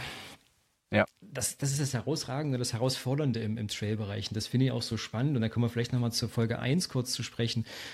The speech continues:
Speaker 2: äh, als wir darüber gesprochen haben, warum Trainingspläne, warum sich ein Trainer suchen, ne? Gibt doch Trainingspläne wie Sand am Meer überall. Ja, die gibt's. Aber im Trail-Bereich sind wir so individuell, auch was die Anforderungen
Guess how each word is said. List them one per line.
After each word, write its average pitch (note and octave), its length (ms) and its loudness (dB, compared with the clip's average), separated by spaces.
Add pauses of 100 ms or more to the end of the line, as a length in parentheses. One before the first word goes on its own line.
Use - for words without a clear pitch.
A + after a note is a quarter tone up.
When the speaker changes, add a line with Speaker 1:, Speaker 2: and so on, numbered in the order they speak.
(180)
Speaker 2:
äh, B2+ 240 2
als B2 260 -2
wir A#2+ 80 2
darüber A#2 260 4
gesprochen A#2 400 2
haben, A2+ 140 4
warum A#2 300 4
Trainingspläne, B2+ 880 0
warum A#2+ 200 0
sich B2+ 160 0
ein A#2+ 80 2
Trainer C#3 380 2
suchen, A2+ 440 2
ne? C3 100 4
Gibt C3+ 180 -4
doch A#2+ 80 0
Trainingspläne A#2+ 640 2
wie A2+ 80 0
Sand A2+ 280 0
am A2 140 2
Meer G#2+ 220 2
überall. G2+ 400 0
Ja, A2 220 4
die B2+ 160 2
gibt's. - 420 -2 (360)
Aber A2 160 2
im A2+ 120 4
Trail-Bereich A#2+ 540 0
sind A#2 180 0
wir A#2 80 2
so A#2 140 2
individuell, A#2+ 760 2
auch A#2 180 -2
was A#2 120 -2
die A#2+ 100 -2
Anforderungen A2+ 800 2